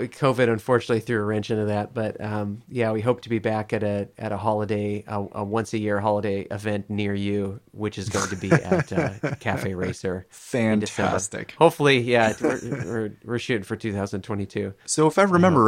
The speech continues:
Speaker 2: right, this is a once a year smooth jazz Christmas band that you're playing soprano and doing a bunch of Kenny G covers.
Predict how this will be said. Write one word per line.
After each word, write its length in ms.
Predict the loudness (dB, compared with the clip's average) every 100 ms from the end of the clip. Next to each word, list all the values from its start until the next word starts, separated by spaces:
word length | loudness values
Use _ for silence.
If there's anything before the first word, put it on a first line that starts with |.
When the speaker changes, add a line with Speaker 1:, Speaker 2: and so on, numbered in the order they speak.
| 8
Speaker 2:
right, 80 |
this 160 | 6 2
is 140 | 2
a 160 | 4 4
once 300 | 4 2 0
a 40 | 0
year 160 | 2
smooth 300 | 2 0 -2
jazz 220 | 2 2 2
Christmas 340 | -4 -4 -4
band 220 | 0 2
that 80 | 2
you're 120 | 0 -2
playing 240 | -2 -2
soprano 540 | -4 -4 0 2 2 2
and 160 | 0
doing 240 | 0 0 0
a 60 |
bunch 220 | 0 -4
of 100 | -4
Kenny 260 | -6 -4 -4
G 180 | -4 -6
covers. 520 | -4 -2 0 -2 -4